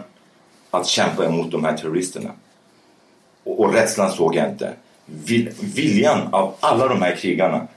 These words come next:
att stå i sina frontlinjer och, eh, kriga mot de här krigarna. Det,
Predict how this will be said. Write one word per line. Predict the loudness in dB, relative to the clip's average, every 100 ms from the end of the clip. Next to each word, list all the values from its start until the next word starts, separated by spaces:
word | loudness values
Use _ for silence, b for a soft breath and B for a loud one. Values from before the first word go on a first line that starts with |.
| -6
att | -6 -6 -14 -20 _ _ _ -20 _
stå | -14 0 2 2 0 -8 _
i | -4 -4
sina | -2 0 2 0
frontlinjer | 0 -2 -2 -2 0 0 0 -4 B B
och, | -2 -2 0 2
eh, | 2 2 -4 -6
kriga | -2 2 2 2
mot | 0 -2
de | -2
här | -2 -2
krigarna. | -6 -4 -6 -8 B B B
Det, | 2 4